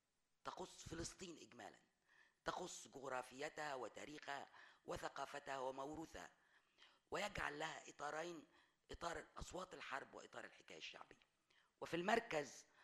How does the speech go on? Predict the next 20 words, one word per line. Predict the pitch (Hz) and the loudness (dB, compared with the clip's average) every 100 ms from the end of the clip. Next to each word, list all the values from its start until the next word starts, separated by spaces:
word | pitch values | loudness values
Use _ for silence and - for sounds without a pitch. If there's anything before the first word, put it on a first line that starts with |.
| - - - | -20 -20 -12
صورة | - 220 220 160 - | -4 0 2 0 -4
باك | 127 160 180 - 156 | -2 0 0 -2 0
على | 127 135 | 0 0
الأطلال، | - - - 120 87 - _ _ _ _ - - _ 151 | -2 -6 -4 -4 -4 -8 _ _ _ _ -20 -20 _ -8
مستقرة | 160 - 180 214 196 | -6 0 2 2 0
على | 160 143 147 | 0 0 0
صخرة، | 185 156 156 143 - - - | -2 -2 -2 -4 -6 -10 0
على | 147 151 | 0 4
صخرة | 196 - 156 | 2 2 -4
مشرفة | 156 156 139 - | -4 -4 -4 -6
على | 98 90 | -6 -6
البحر، | 87 - - - _ _ _ _ _ _ _ _ | -6 -8 -10 -16 _ _ _ _ _ _ _ _
يصيد، | 147 - - - - - _ _ _ _ _ _ _ _ _ _ _ _ - | -6 -4 -6 -8 -14 -20 _ _ _ _ _ _ _ _ _ _ _ _ -2
كأنما | 170 226 214 | 0 0 2
أراد | - 160 151 127 - | 4 6 6 4 -2
أن | 147 | -6
يجعل | 160 190 139 117 117 | -4 0 0 -2 -6
من | 131 131 | -8 -6
ترجمته | 131 127 185 208 190 160 139 | -4 -2 -2 -4 -6 -8 -10
الذاتية | 110 127 117 135 131 113 | -6 -4 -2 -4 -2 -4